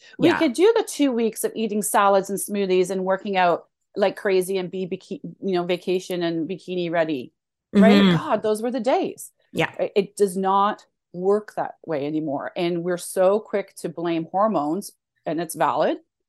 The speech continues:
Speaker 2: Mm-hmm.
Speaker 1: but it is also environment and lifestyle, right? And the
Speaker 2: Right.
Speaker 1: reality of being in the decades of forties, fifties, sixties, plus, plus, plus, is a
Speaker 2: Mm-hmm.
Speaker 1: gong show of a time for many.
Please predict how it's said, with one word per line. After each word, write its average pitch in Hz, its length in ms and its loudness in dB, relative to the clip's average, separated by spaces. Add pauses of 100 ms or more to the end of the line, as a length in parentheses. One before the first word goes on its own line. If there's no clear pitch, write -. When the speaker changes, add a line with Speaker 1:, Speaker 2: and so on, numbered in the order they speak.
(160)
Speaker 2:
Mm-hmm. 190 380 4
Speaker 1:
but 175 260 4
it 170 160 0
is 165 160 -4
also 170 380 0
environment 151 560 -2
and 143 100 -6
lifestyle, - 560 -12 (640)
right? 151 340 -6 (120)
And 156 180 0
the 151 60 -2
Speaker 2:
Right. 147 100 -2
Speaker 1:
reality 156 560 0
of 147 360 -2 (440)
being 190 400 -2
in 165 200 -2
the 156 100 0
decades 151 440 -4
of 143 120 -10
forties, 151 380 -6
fifties, 147 400 -6
sixties, 151 680 -8
plus, 147 220 -4
plus, 135 220 -6
plus, 160 440 -2 (320)
is 180 220 2
a 175 40 2
Speaker 2:
Mm-hmm. 165 100 -2
Speaker 1:
gong 156 220 0
show 156 180 -8
of 147 80 -6
a 147 60 -6
time 135 340 -14
for - 140 -14
many. - 300 -14